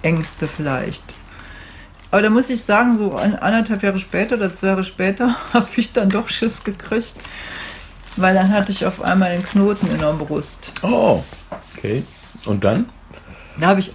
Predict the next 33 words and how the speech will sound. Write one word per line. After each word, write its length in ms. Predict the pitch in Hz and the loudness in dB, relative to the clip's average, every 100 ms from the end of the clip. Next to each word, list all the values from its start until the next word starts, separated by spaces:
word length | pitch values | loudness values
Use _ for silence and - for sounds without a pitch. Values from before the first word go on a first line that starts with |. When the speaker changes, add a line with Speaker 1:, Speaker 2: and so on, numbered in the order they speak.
| - | 2
Speaker 1:
auch 280 | 180 180 - | 2 2 0
echt 180 | 190 196 | 0 2
ein 40 | |
bisschen 220 | 190 190 | 0 -2
Schiss 280 | 175 185 - | -2 -4 -4
gehabt, 200 | 175 170 | -4 -2
muss 100 | 170 | -4
ich 60 | 165 | -4
sagen. 240 | 170 170 190 - - - - - - - | -4 -4 -6 -14 -18 -16 -18 -20 -18 -4
Ähm, 500 | 170 170 170 165 185 - - | -2 0 0 -2 -8 -12 -10
beim 200 | - 185 | 2 4
Duschen, 360 | 190 202 - 339 339 | 4 2 0 -2 2
ne? 200 | 226 226 311 - - - - - - - | 4 4 2 -6 -20 -20 -20 -20 -18 -10
Speaker 2:
Erzähl 280 | - 131 143 | -8 -2 -2
mal 160 | 131 | 0
weiter, 260 | 196 - 175 | 0 2 2
bleibst 340 | 117 113 - | 2 2 0
du? 40 | 190 | 0
Speaker 1:
Ja, 60 | 185 | 2
Speaker 2:
Ich 60 | |
hab 100 | 190 | 4
Speaker 1:
ja. 100 | 196 | 4
Speaker 2:
ein 60 | 180 | 2
bisschen 300 | - 175 147 | -2 -4 -2
Sorge, 380 | 120 131 135 - | 2 4 4 0
dass 320 | 123 117 - - - - - - - | -2 -4 -10 -18 -20 -20 -20 -16 -8
du 120 | 135 | -4
aus 140 | 117 | -2
dem 120 | 110 113 | 0 -2
Motiv 440 | - 170 202 - | -2 -6 -6 -4
rausgerutscht 720 | 80 85 - - 208 - - | -6 -6 -8 -6 -6 -8 -12
bist. 400 | - 170 - - - - - - - - - - - - | -6 -6 -6 -14 -18 -20 -20 -20 -20 -20 -20 -20 -16 -6
Nein. 160 | - | -6